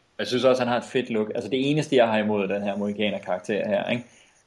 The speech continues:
Det er simpelthen den der tandprotese. Jeg synes, den ser flot ud. Altså, tænderne ser jo godt ud. Problemet er bare, at det er så tydeligt, at det er sådan et kunstigt gebis, de har sat ud på hans rigtige tænder.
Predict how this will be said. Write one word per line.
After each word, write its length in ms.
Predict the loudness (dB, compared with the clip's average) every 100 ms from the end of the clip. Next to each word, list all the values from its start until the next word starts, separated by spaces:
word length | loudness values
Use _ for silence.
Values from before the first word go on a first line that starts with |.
| _ _ 2
Det 140 | 4
er 80 | 4
simpelthen 380 | 2 2 2 2
den 120 | 2
der 120 | 2
tandprotese. 680 | 2 -2 -2 -4 -2 -2 -2
Jeg 80 | -2
synes, 180 | 0 -2 2
den 160 | 4 4
ser 220 | 4 2
flot 280 | 4 6 6
ud. 60 |
Altså, 180 | 2 -2
tænderne 400 | 0 2 2 0
ser 100 | -2
jo 120 | -2 2
godt 200 | 4 4
ud. 180 | 0 -4 -12 _ _ _ _ -4
Problemet 380 | 0 2 4 4
er 100 | 4
bare, 200 | 2 2
at 60 |
det 140 | 2 2
er 80 |
så 240 | 2 0 -2
tydeligt, 420 | 0 0 2 2 0
at 220 | -2 2
det 120 | 2
er 60 | 2
sådan 140 | 0
et 80 | 0
kunstigt 380 | 0 0 -4 0
gebis, 340 | 2 4 2
de 80 | 2
har 80 | 2
sat 140 | 4
ud 100 | 2
på 80 | 2
hans 200 | 0 4
rigtige 280 | 4 2 0
tænder. 280 | 2 2